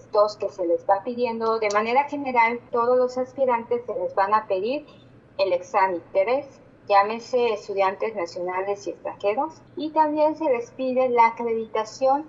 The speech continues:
del idioma inglés. Para los posgrados profesionalizantes se les va a pedir el nivel A dos del Marco Común Europeo,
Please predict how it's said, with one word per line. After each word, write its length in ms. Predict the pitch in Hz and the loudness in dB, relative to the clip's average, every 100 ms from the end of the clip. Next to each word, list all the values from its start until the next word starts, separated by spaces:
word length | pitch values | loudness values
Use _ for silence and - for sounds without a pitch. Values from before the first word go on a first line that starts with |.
| - | -4
del 300 | 208 185 175 | -4 -4 -6
idioma 480 | 196 202 202 196 - | 0 2 4 0 0
inglés. 540 | 180 - 143 135 - - | -12 -14 -10 -10 -12 2
Para 180 | 185 190 | 4 4
los 160 | 202 | 2
posgrados 840 | - 226 208 247 247 269 294 294 - - | -4 -6 -4 0 4 4 4 -2 -6 -2
profesionalizantes 1400 | 240 262 254 202 220 208 185 175 - 220 220 220 311 320 - - - | 2 2 0 -6 -4 0 0 -4 0 0 0 0 -2 -2 -18 -20 -12
se 100 | 233 | -4
les 180 | 196 190 208 | -2 0 4
va 80 | |
a 100 | 208 | 4
pedir 360 | 208 202 226 254 - | 4 0 0 -4 -2
el 60 | 196 | -2
nivel 360 | 185 185 220 220 - - - - | -2 -2 -2 -4 -12 -20 -16 2
A 240 | 233 233 | 4 4
dos 480 | 214 226 381 - - - - - - - | 4 4 4 0 -14 -18 -20 -20 -18 -2
del 200 | 190 185 | 0 2
Marco 340 | 202 208 247 240 | 4 4 2 -2
Común 300 | 180 202 202 | -2 -2 0
Europeo, 640 | 185 165 - 214 233 311 | 0 0 -2 -2 0 -2